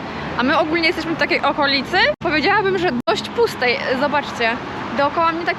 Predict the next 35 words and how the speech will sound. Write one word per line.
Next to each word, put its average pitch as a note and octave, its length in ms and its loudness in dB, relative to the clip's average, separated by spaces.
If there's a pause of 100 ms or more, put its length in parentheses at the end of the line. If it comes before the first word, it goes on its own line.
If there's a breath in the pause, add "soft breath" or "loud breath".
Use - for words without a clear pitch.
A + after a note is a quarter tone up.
naprawdę D4 300 0
już D#4 160 -4
nie D#4 120 -2
ma C#4+ 120 0
nic, D4 120 -2 (100)
jest D#4 120 -2
tylko E4 180 0
autostrada. C#4+ 600 0 (840)
I C#4 180 2 (200)
tam F#4 260 2
znajduje E4 380 2
się E4+ 100 -2
w C#4 120 -2
ogóle D4+ 180 2
jakiś - 140 -2
taki - 180 0 (200)
hotel, A#4 380 2 (1080)
w - 40 -4
którym C4 240 2
jest C4 120 2
kasyno. D#4 480 0 (560)
I - 840 -2
don't A#3+ 60 2
know. B3+ 200 2 (680)
Jestem A3+ 280 2
tu G#3+ 60 -2
pierwszy A3+ 300 0
raz, A#3+ 200 2
tak B3+ 140 -2
samo A3+ 220 2
jak A3+ 80 0
i - 220 -4
wy. F4 220 0 (480)
Tutaj B3+ 240 4
widzimy, B3 400 4